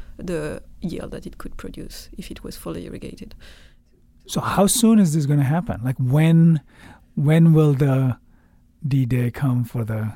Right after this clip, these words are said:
Speaker 1: S-
Speaker 2: Arizona farmer?
Speaker 1: <laughs> So there is a, uh, so in our study, there is already some water stress at the moment,
Speaker 2: Uh-huh.
Speaker 1: like, but our study goes to twenty fifty.
Speaker 2: So by twenty fifty, I mean, nobody's gonna get to ninety percent because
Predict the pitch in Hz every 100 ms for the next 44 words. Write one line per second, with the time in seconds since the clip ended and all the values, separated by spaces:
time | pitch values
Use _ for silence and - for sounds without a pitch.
0 | - - 135 123 117 117 104 120 113 104
1 | 113 233 294 269 214 117 - - 262 285
2 | - 240 240 240 247 - - - 208 185
3 | 185 185 214 226 226 220 - 226 240 214
4 | 208 233 247 220 202 - 180 170 165 196
5 | - 240 247 233 233 226 262 359 - -
6 | 139 131 160 - 190 185 180 - 180 196
7 | 185 185 - 165 170 - 190 - 220 175
8 | - 269 330 - - - - _ _ -
9 | - 135 131 180 165 175 - 170 170 -
10 | 143 117 143 160 _ _ _ _ _ _
11 | _ _ - 180 160 175 - 175 185 180
12 | 185 135 165 143 143 170 180 151 135 135
13 | 131 - 143 135 131 139 131